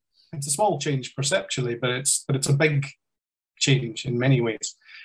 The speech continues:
Um, these kind of things. So we, we still door knock, we still leaflet, we still social media. We, uh, we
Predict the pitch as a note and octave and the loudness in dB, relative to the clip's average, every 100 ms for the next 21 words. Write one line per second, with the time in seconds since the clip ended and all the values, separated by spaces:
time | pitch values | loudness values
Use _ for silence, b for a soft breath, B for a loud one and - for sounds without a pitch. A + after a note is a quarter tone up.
0 | B B - A#2+ A#2 A2+ C3 - B2 B2 | B B -4 -2 0 2 0 2 0 2
1 | B2 D#3 D3+ C#3+ D3+ C#3+ G3 D#3 D3 C#3 | 4 6 8 6 6 4 4 6 6 8
2 | C3+ C#3 - C3+ D3+ C3 C#3 C#3 C#3 C#3 | 8 6 2 -2 0 2 2 2 2 2
3 | - A#2+ - D3 C3 A#2+ - C#3 C3+ B2+ | -2 -6 0 2 2 2 0 0 -2 -4
4 | C3 C3 B2+ B2+ B2 A#2+ A#2+ A#2 A2+ _ | -2 -2 -2 -2 -4 -4 -4 -4 -8 _
5 | B B B B B _ - A#2+ A#2+ A#2 | B B B B B _ -4 0 0 0
6 | A#2 A2+ A2+ A#2 A#2 A#2 A2+ | 0 0 0 0 0 -2 -4